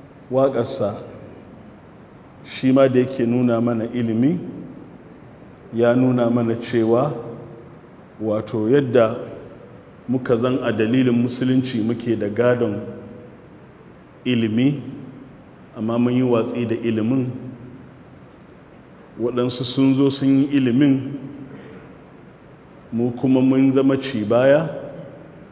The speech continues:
Waɗanda da huntaye ne, wanda Turawa suka tarar da su a matsayin huntaye, sun yi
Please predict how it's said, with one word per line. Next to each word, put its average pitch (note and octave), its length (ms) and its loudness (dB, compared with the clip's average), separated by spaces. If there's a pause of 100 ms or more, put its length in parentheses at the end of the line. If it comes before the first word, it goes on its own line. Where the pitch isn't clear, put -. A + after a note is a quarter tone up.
(760)
Waɗanda B2+ 480 2
da C3+ 320 2 (500)
huntaye C3 680 4
ne, G#2+ 180 0 (840)
wanda C3 240 2
Turawa D3 420 6
suka C#3 240 -2
tarar C3+ 320 2
da B2+ 80 2
su C3+ 240 0
a - 120 -6
matsayin C3 460 2
huntaye, D3+ 600 4 (720)
sun C#3 260 2
yi C#3+ 60 4